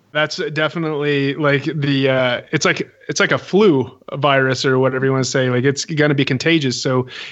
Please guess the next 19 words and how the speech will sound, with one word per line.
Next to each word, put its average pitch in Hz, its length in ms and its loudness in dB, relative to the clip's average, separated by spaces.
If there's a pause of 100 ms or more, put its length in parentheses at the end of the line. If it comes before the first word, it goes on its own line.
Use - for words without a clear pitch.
you 135 80 0
know, 135 280 4 (300)
uh, 156 140 2 (800)
like, 131 280 -2 (180)
and 156 340 -2
I, 151 320 0
and 170 120 2
I 165 140 4
would 147 360 -2
be 160 180 0
curious 190 500 0
to 139 120 -4 (140)
have 147 240 0
A 160 180 0
J's 135 260 -2
take 127 240 -4
on 123 120 -2
this 123 160 -2
because, 127 360 -2